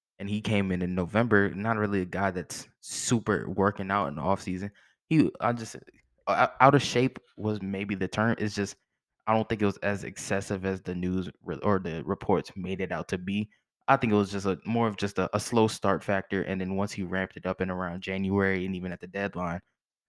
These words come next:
that's when he really, really started to turn up. And that's just, and that's kinda how I view his game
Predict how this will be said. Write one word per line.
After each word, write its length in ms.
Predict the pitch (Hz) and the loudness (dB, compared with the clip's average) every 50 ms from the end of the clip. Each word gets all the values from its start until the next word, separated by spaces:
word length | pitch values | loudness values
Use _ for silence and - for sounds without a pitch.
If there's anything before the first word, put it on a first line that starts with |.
| _ _ _ | _ _ _
that's 260 | - 110 123 120 - | -2 -2 -2 -2 -2
when 120 | - 104 101 | -6 -6 -6
he 140 | 98 98 80 85 82 87 | -6 -8 -8 -8 -8 -6
really, 460 | 95 104 107 107 98 92 90 85 80 - - - | -4 -2 0 0 0 -2 -2 -4 -6 -10 -14 -10
really 320 | - - - 113 104 95 95 | -8 -4 -2 0 0 0 -2
started 280 | 92 - 95 95 95 90 | -2 0 0 2 0 -2
to 80 | 85 | -4
turn 260 | 80 - 95 90 92 95 | -4 -4 -2 0 2 2
up. 160 | 95 - - _ _ _ _ _ _ _ - _ _ _ _ _ _ _ _ _ _ _ _ _ - - | 2 2 0 _ _ _ _ _ _ _ -20 _ _ _ _ _ _ _ _ _ _ _ _ _ -18 -10
And 100 | - 113 | -4 0
that's 200 | 117 117 117 117 | 0 0 0 -2
just, 140 | - 117 - - - - - - | -8 -10 -12 -14 -16 -12 -10 -8
and 120 | - 104 104 | -4 -2 0
that's 160 | 110 117 117 | 0 0 -2
kinda 240 | - - 113 104 101 | 0 0 0 0 0
how 260 | 95 98 92 92 95 | 0 -2 -2 -2 -2
I 360 | 90 92 95 92 92 92 95 _ _ _ _ _ _ _ _ _ _ _ _ _ _ _ _ _ _ 104 | -2 -2 -2 -2 -4 -4 -6 _ _ _ _ _ _ _ _ _ _ _ _ _ _ _ _ _ _ -20
view 480 | 98 101 101 101 98 98 98 98 95 98 - _ _ _ _ _ _ - | -12 -8 -6 -6 -4 -4 -6 -6 -8 -10 -14 _ _ _ _ _ _ -10
his 280 | - - 113 104 98 | -6 -4 -4 -4 -4
game 300 | 98 107 98 98 95 92 | -4 -2 -2 -2 -2 -4